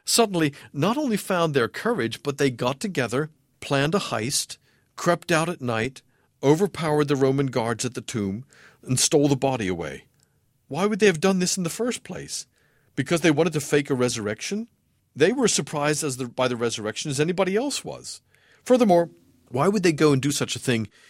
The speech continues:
when they never expected the resurrection to happen? Did they suddenly come up with the idea themselves and say, "I know, let's go by night and steal Jesus' body, hide it away somewhere,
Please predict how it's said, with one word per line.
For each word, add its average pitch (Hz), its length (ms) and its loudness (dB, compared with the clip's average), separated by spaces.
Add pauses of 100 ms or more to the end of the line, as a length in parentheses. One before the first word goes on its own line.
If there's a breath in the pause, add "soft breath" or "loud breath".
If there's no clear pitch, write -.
(260 soft breath)
when 131 260 2 (140)
they 143 180 6
never 135 260 -2
expected - 540 -2
the 107 80 -2
resurrection 104 600 -2
to 104 80 -8
happen? 143 520 -8 (540)
Did 135 160 2
they 127 100 2
suddenly 147 380 0
come 123 180 -8
up 127 140 -8
with 139 80 -10
the 135 140 2
idea 120 260 0
themselves 131 500 -2
and 135 80 -2
say, 123 220 0
"I 156 140 2
know, 131 280 0 (400 soft breath)
let's 160 260 2
go 156 200 0
by 147 160 -4
night 123 340 -2
and 110 140 -4
steal 147 300 0
Jesus' 127 340 -4
body, 110 340 -2
hide 131 280 0
it 139 100 2
away 120 220 2
somewhere, 104 440 -2